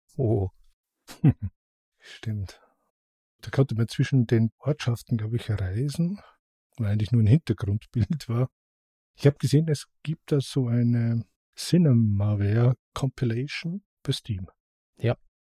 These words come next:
Speaker 1: es gibt auch ein kleines YouTube-Video, wo er spielt, weil ich habe auf Twitter angemerkt, ich glaub, ich hab damals, hab ich's nie geschafft, dass ich aus dem Krankenhaus entkomme.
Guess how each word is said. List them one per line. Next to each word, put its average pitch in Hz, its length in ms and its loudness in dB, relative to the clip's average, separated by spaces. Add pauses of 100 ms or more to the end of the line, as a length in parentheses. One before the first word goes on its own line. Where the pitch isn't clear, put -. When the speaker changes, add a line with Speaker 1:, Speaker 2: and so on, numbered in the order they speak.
(260)
Speaker 1:
es - 140 -20
gibt - 240 -4
auch 101 100 0
ein 101 140 0
kleines 98 500 -2 (220)
YouTube-Video, 110 840 -2
wo 104 100 -2
er 101 80 0
spielt, 113 500 -2 (400)
weil 107 140 -2
ich 101 120 -2
habe 113 120 4
auf 113 120 0
Twitter 120 320 0
angemerkt, 110 560 2
ich 104 100 -4
glaub, - 260 0
ich - 280 0
hab 131 180 -2
damals, 117 600 0
hab 110 160 0
ich's - 220 -2
nie 127 180 4
geschafft, 117 540 0
dass 110 140 -2
ich 117 140 -4
aus 110 180 -4
dem 107 280 0 (420)
Krankenhaus 104 640 0
entkomme. 95 440 -2